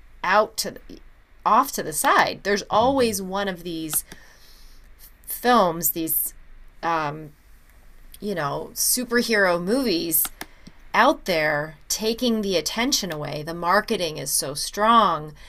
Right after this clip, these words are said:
Speaker 1: and the actors are super famous, and, and they're,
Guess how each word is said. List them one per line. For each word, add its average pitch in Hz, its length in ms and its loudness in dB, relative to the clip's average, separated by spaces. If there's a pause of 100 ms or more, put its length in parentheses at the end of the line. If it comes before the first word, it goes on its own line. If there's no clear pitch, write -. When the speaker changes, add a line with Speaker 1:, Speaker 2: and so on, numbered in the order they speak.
(300)
Speaker 1:
and 156 460 -4
the 156 240 -8
actors 180 640 4
are 151 120 -6
super 160 400 -6
famous, 202 880 2
and, 156 640 -6 (1700)
and 202 120 0
they're, 233 300 2